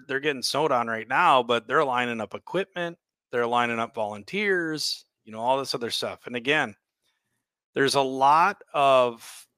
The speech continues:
similarities to North Wilkesboro that Pennsboro has. And while there was some really pissed off people at North Wilkesboro, and there are some at Pennsboro, they're willing to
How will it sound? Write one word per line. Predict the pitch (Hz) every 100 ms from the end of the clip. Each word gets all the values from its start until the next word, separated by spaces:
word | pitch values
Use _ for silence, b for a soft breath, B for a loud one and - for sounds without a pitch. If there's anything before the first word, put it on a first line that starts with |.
| -
similarities | - 165 151 143 143 135 107
to | - 127
North | 123 123
Wilkesboro | 135 123 - - 110 107
that | 104
Pennsboro | - 123 120 117 110
has. | 110 107 - - - _ _ _ _ _ _ _ -
And | 127
while | 131 147
there | 139 170
was | 165 117
some | 135 113 113
really | 139 165 156
pissed | 156 135 151
off | 139
people | - 165 123 113
at | 113
North | 117 117 131
Wilkesboro, | 117 - 107 117
and | 117
there | 123
are | 131 151 165
some | - 170
at | 175
Pennsboro, | - 165 117 101 - _ _ _ _ _ _ _ _ _ _ _ _ _ _ _ _ _ _ -
they're | 143 160
willing | 139 147 135 107
to | 101